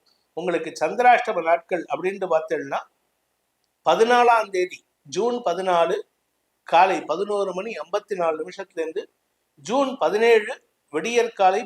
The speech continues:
பன்னெண்டு மணி முப்பத்தஞ்சு நிமிஷம் வரைக்கும், பதினாறாம் தேதி ராத்திரி, பதினேழாம் தேதி விடியற்காலை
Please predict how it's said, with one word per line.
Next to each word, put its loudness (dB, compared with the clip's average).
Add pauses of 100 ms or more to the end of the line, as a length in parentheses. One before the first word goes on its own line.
பன்னெண்டு -4
மணி -6
முப்பத்தஞ்சு -8
நிமிஷம் -6
வரைக்கும், -10
பதினாறாம் 0
தேதி -14
ராத்திரி, -4 (520)
பதினேழாம் 4
தேதி -10
விடியற்காலை -2